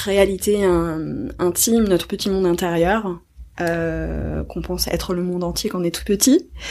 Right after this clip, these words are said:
et qui, quand on grandit, on s'aperçoit qu'il y a bien plus, et ça peut faire peur, et, euh, les objets tr-, transitionnels nous aident à, euh, faire cette transition.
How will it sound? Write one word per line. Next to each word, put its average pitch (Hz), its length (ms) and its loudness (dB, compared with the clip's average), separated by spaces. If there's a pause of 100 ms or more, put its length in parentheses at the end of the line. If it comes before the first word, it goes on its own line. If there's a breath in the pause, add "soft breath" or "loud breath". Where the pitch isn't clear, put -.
(480 loud breath)
et 196 120 0
qui, 196 200 -6 (220)
quand 214 220 -2
on 233 40 2
grandit, 220 680 6
on 214 100 0
s'aperçoit 233 400 6
qu'il 302 100 6
y 285 40 8
a 254 40 8
bien 254 240 8
plus, - 640 4 (120)
et 202 80 2
ça 202 120 0
peut 196 140 -4
faire 185 180 -4
peur, 240 380 2
et, 190 280 2
euh, 175 120 -4
les 190 180 2
objets 214 440 2 (360 soft breath)
tr-, - 240 -6
transitionnels 190 760 0
nous 185 280 2
aident 190 240 2 (580 soft breath)
à, 180 480 2
euh, 160 60 -6
faire 190 160 0
cette 170 160 -2
transition. 175 580 -2